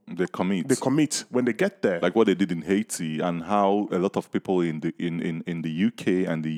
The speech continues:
Speaker 1: U S thought that they were, you know, providing arms and, you know, trying to help people that, that, that, that, that, that witness earthquake.
Speaker 2: Yeah.
Speaker 1: Whereas, rec-, you know, they use the Red Cross to actually embezzle funds,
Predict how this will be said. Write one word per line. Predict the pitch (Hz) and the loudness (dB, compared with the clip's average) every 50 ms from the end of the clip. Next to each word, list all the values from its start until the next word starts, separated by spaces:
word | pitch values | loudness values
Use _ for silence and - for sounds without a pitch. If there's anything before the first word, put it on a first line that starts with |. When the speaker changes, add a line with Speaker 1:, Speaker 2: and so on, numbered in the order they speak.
| 82 95 101 | 0 2 4
Speaker 1:
U | 92 85 | 4 4
S | 80 80 - - - - _ - - - - - | 2 0 -2 -6 -12 -12 _ -20 -20 -20 -8 0
thought | - 101 92 82 | 0 0 2 2
that | - 82 80 | -2 -2 0
they | 82 80 78 | 0 0 0
were, | 78 78 80 78 78 78 76 76 73 73 76 - | 0 0 0 0 0 0 0 0 0 -2 -2 -2
you | - 95 | -2 0
know, | 85 82 76 | 0 0 -2
providing | - - 87 80 73 92 87 87 82 87 92 90 90 87 85 85 76 - | -2 -4 -6 -2 0 0 0 0 0 -2 -2 -2 -2 -4 -6 -6 -4 -4
arms | 90 87 85 85 85 82 82 85 82 78 | -2 -2 0 0 0 0 -2 -4 -4 -4
and, | 80 76 73 76 76 76 73 73 76 | -4 -4 -4 -4 -6 -6 -8 -8 -4
you | 80 87 85 | -2 -2 -2
know, | 80 76 76 | 0 -2 -4
trying | - - 98 90 87 82 | -4 -2 -2 -2 -2 -2
to | - 80 | -4 -4
help | 73 85 82 - | -4 -4 -4 -4
people | 85 - - 82 80 | -6 -4 -4 -4 -4
that, | 78 78 76 76 73 71 - - - - - _ - | -2 -2 -2 -2 -4 -6 -10 -14 -20 -20 -20 _ -6
that, | - 78 73 - | -6 -4 -4 -4
that, | 85 78 69 | -6 -6 -4
that, | 76 76 76 | -6 -6 -4
that, | 82 78 76 73 73 - | -4 -4 -4 -4 -6 -6
that | 78 80 76 78 - - | -6 -4 -4 -6 -8 -10
witness | 85 80 - - 92 90 - - _ _ - | -14 -14 -10 -4 -4 -4 -4 -6 _ _ -6
earthquake. | 78 - - - - - 78 73 78 - - - _ | -6 -6 -8 -12 -6 -4 -4 -4 -4 -8 -12 -20 _
Speaker 2:
Yeah. | - - _ - - - | -20 -14 _ 0 2 4
Speaker 1:
Whereas, | - 98 98 85 80 82 104 - - - - _ _ _ _ _ - | 6 6 6 4 4 2 0 -2 -4 -10 -12 _ _ _ _ _ -2
rec-, | 90 101 113 - - - 101 98 95 - _ - | 2 2 2 2 0 -12 -10 -8 -10 -10 _ -2
you | - 104 95 | 0 2 2
know, | 87 87 | 2 2
they | - - 92 90 | 0 0 0 2
use | 92 110 127 110 | 4 4 2 4
the | 92 98 | 2 2
Red | 95 110 - - | 2 2 0 0
Cross | - 113 92 78 80 - - - - _ _ _ _ _ _ - | 0 0 2 2 0 -4 -6 -12 -12 _ _ _ _ _ _ -10
to | - - 95 87 82 92 - - | -4 -4 -2 -2 -2 -4 -2 0
actually | 107 98 - - - 107 101 104 101 98 95 95 - _ _ - | -2 -2 0 2 2 2 4 4 2 2 0 -2 -6 _ _ -4
embezzle | - 98 90 82 78 104 95 82 90 98 104 101 92 | -4 -2 -2 2 2 2 2 2 2 2 2 2 0
funds, | - - - 113 101 80 73 78 82 - - | -2 -4 0 0 0 0 0 -4 -8 -10 -12